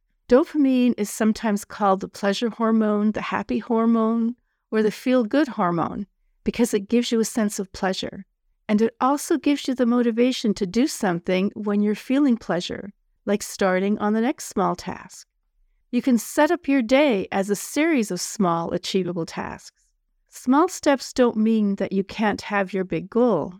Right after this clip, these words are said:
You absolutely can. But when you break down your big goal into the small steps, you can keep dopamine high all day. Teresa Amabile and Stephen Kramer from Harvard Business School found that small,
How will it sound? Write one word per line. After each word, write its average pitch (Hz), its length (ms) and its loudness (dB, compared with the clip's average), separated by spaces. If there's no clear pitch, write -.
You 220 240 0
absolutely 277 640 2
can. - 380 -6
But 208 160 0
when 214 160 4
you 208 120 4
break 214 300 0
down 277 240 4
your 262 160 4
big 233 300 0
goal 254 480 4
into 226 260 2
the 247 100 -2
small 240 380 0
steps, - 540 -2
you 254 140 0
can 269 180 -2
keep 240 240 -2
dopamine 226 600 2
high 196 500 -2
all 185 220 0
day. - 320 -8
Teresa 381 440 2
Amabile 202 760 2
and 220 160 2
Stephen 269 460 2
Kramer 254 560 0
from 196 240 -4
Harvard 254 480 0
Business 247 360 0
School 170 360 -4
found 226 360 0
that - 140 -4
small, 233 640 0